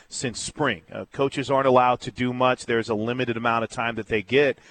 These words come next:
Uh, but you hear stories. It's almost as if they become fairy tales <laughs> about how much weight a guy has put on and how different a player looks. And then yesterday, I, I'm sure you've seen it, Jess, there's the picture of Caleb Kelly, who's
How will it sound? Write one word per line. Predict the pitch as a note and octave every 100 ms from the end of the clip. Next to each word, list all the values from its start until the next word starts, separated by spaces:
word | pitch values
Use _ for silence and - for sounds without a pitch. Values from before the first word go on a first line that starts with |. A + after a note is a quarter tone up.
| - - _ -
Uh, | A#2 A2+
but | B2 C3
you | C#3+
hear | B2+ D3+ C#3+
stories. | - - C3+ B2+ A#2+ A2
It's | A#2+ C#3
almost | D3+ D3+ B2+ B2+
as | G#2+
if | C#3+
they | C#3
become | B2+ A#2+ - C3+ B2+ A#2 - -
fairy | - - C#3 C#3+ A#2
tales | - G#2+ G#2 G#2 G#2+ - -
<laughs> | -
about | C#3 C3 B2+ B2+
how | B2 D3
much | C#3+ -
weight | A#2+ C3+ C3
a |
guy | B2 A2+ A#2
has | A#2+
put | - C3 A#2+
on | A#2
and | A2+ A2+
how | B2
different | A#2 C3 - B2
a |
player | - C#3+ C3 B2 A2 - - -
looks. | C#3 C#3 - C3
And | B2
then | E3+ A3 E3+ D3+ - _ _
yesterday, | B2 E3 G3+ - A#3 E3 A2+ G2 A#2 _ _ _ -
I, | G3+
I'm | E3+ G3
sure | - A#3
you've | E3 G3
seen | - F#3+ F3
it, | B2
Jess, | B2 A#2 A2 - - - _
there's | D#3+ D#3+
the | D3+
picture | - G#3 -
of | D#3+ -
Caleb | F3 F3 D3
Kelly, | - E3 D#3+ G#2 G2 _ _ _
who's | - D3+ C#3+ -